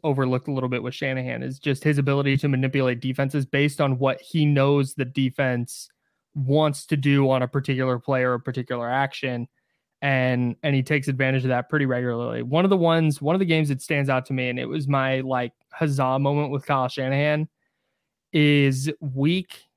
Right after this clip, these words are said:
seven, I think, of the twenty nineteen season. They played Carolina at Levi Stadium. And Luke Kuechly looked like he'd never played football. I, he was,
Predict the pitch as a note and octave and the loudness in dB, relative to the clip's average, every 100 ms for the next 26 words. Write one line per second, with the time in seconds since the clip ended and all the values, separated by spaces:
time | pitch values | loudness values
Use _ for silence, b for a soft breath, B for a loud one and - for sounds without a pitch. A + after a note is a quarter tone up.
0 | _ _ - - - - - E3 C#3+ C3 | _ _ -16 -12 -8 -8 -2 0 2 0
1 | B2 A#2 - B2+ A#2 - - D3+ C#3 - | -2 -6 -6 -8 -8 -12 -8 -4 -4 -2
2 | D3+ E3 D#3 D3+ D3+ C3+ C3+ C3 B2+ B2 | 0 2 2 2 0 0 -2 -4 -4 -6
3 | - D3 D3 C#3+ C#3 - D3 C#3 C3+ C3 | 0 2 2 -2 -6 -2 0 2 0 0
4 | C3 B2+ - C#3+ B2+ C#3+ C#3 C3 B2 C3+ | 0 -2 -4 -6 -4 -2 0 0 -2 -4
5 | B2 A#2 C3 - _ _ _ _ _ _ | -4 -6 -8 -10 _ _ _ _ _ _
6 | - E3 D3 C3 E3 - - F3+ F3+ G3 | -2 2 4 4 4 2 0 0 2 2
7 | F#3+ D3 D3+ D#3+ - D3 C3+ - D3 C3+ | 4 4 2 0 0 0 0 0 2 2
8 | C3 B2+ C3 C3+ B2 C3 A2 - - - | 2 2 0 0 -2 -4 -8 -12 -18 -20
9 | - - F2 - b b b b _ _ | -20 -20 -20 -20 b b b b _ _
10 | _ F3 D3+ - G#3 G#3 F3 | _ -4 -2 2 4 4 4